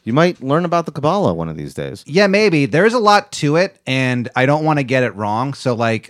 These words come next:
Speaker 2: I, I'm doing research on it, but it is fucking
Speaker 1: Yeah, pretty nuts.
Speaker 2: Well, here's one of the things is that
Speaker 1: <laughs>
Speaker 2: you're talking about,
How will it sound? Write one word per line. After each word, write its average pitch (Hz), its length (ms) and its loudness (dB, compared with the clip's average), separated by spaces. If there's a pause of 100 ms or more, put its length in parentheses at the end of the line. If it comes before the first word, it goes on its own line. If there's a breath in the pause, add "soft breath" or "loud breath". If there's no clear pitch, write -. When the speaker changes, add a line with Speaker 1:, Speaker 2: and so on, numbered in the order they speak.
Speaker 2:
I, 113 160 -6 (380)
I'm 127 140 -2
doing 156 300 2
research 127 440 -4
on 110 200 -2
it, 92 140 -8
but 101 120 -10
it 127 200 -8
is 120 320 -4
fucking 110 680 -8 (140)
Speaker 1:
Yeah, 107 280 -6 (600)
pretty 104 220 0
nuts. 85 440 -6
Speaker 2:
Well, 196 140 -4
here's 233 360 -6 (180)
one 143 180 -4
of 208 40 -6
the 160 120 -8
things 117 420 -10 (320 soft breath)
is 123 220 -6
that 123 420 -4
Speaker 1:
<laughs> 135 80 -4
Speaker 2:
you're 143 120 0
talking 165 320 4
about, 123 420 0